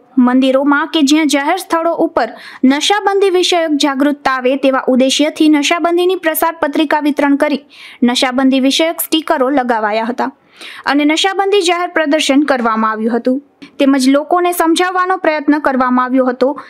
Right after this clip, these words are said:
કે વ્યસનથી સમાજમાં કેવી રીતે આર્થિક તથા સામાજિક તેમજ આરોગ્ય નુકસાન થાય, જે માહિતી આપી જણાવ્યું હતું કે આસપાસ ક્યાંય દારૂ, ડ્રગ્સ, ગાંજા જેવી વસ્તુનું વેચાણ થતું હોય તો તાત્કાલિક નજીકના પોલીસ સ્ટેશનનો સંપર્ક કરી માહિતી આપવી.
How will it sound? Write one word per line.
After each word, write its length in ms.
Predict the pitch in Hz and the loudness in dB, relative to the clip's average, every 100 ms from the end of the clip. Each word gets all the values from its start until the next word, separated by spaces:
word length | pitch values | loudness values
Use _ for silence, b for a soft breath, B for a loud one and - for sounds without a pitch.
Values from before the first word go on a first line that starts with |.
| B B B - | B B B -4
કે 120 | 320 | -2
વ્યસનથી 580 | 277 311 339 381 381 392 | 0 0 0 -2 0 2
સમાજમાં 580 | 381 349 339 311 330 320 | 2 0 0 0 0 0
કેવી 260 | 311 302 | -2 0
રીતે 200 | 302 294 285 | 0 0 -2
આર્થિક 440 | 240 240 269 277 | -2 -2 -4 -2
તથા 260 | 262 262 247 | -2 -2 -4
સામાજિક 560 | 262 277 320 269 202 - _ | 0 0 2 0 -2 -8 _
તેમજ 300 | 277 277 277 277 240 | 0 0 0 -4 -4
આરોગ્ય 400 | 269 330 311 359 | -2 0 2 2
નુકસાન 440 | 311 294 294 302 | 2 0 0 -2
થાય, 240 | 294 262 269 | -2 -4 0
જે 140 | 285 | 2
માહિતી 420 | 277 269 311 359 | 2 2 0 0
આપી 280 | 311 294 277 | -2 0 0
જણાવ્યું 480 | 262 269 233 220 247 | 2 0 -2 -2 -2
હતું 220 | 247 - - b b b | -2 -6 -10 b b b
કે 140 | - 247 | -6 -2
આસપાસ 540 | 254 254 - 254 277 - | -2 -4 -4 -4 -4 -4
ક્યાંય 300 | 302 302 262 | -2 0 0
દારૂ, 300 | 254 247 269 B B B | 0 -2 -4 B B B
ડ્રગ્સ, 420 | 233 269 254 - - B B | 0 0 -2 -6 -10 B B
ગાંજા 400 | 247 262 285 349 | 0 0 0 0
જેવી 280 | 359 370 370 | 0 0 0
વસ્તુનું 460 | 349 339 - 349 320 | -2 -2 0 2 2
વેચાણ 340 | 285 302 311 | 0 0 -2
થતું 300 | 302 277 294 | -2 -2 0
હોય 200 | 277 320 - - | 0 -2 -4 -2
તો 120 | 277 | -2
તાત્કાલિક 540 | 285 294 302 349 349 359 | 0 -2 -2 -2 0 2
નજીકના 440 | 311 294 330 330 | 2 2 2 0
પોલીસ 300 | 320 302 320 | 0 0 0
સ્ટેશનનો 440 | 320 302 311 285 302 | 0 -2 0 2 0
સંપર્ક 460 | 294 269 262 269 - | 0 -2 -2 -4 -2
કરી 240 | 254 254 | 0 2
માહિતી 400 | 269 262 277 226 | 2 2 0 0
આપવી. 360 | 208 - 240 | -2 -4 -6